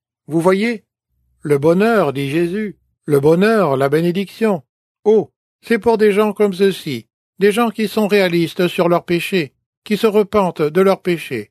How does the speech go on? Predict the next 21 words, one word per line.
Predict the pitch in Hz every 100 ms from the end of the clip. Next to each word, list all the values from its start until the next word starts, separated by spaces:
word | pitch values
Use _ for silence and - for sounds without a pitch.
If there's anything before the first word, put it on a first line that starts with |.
| _ _ -
qui | 220
sont | - 226
sensibles | 208 220 196 247 247 196
à | 175
Dieu. | 143 165 139 98 _ _ _ -
Les | 196 202
non-bénis, | 220 208 214 220 220 156 _ _ _ -
les | 185
malheureux, | 196 202 202 214 208 147 _ _
et | 208
ceux | 196 247 220
qui | 214
sont | 220 208
exclus | 202 190 - - 220 202
du |
royaume, | 196 190 196 208 190 131 107 _ _ -
sont | - 240
les | 196 175
arrogants, | 160 160 151 160 131 - _ _ 214
les | 226 196
autosuffisants, | 214 220 202 208 196 196 190 175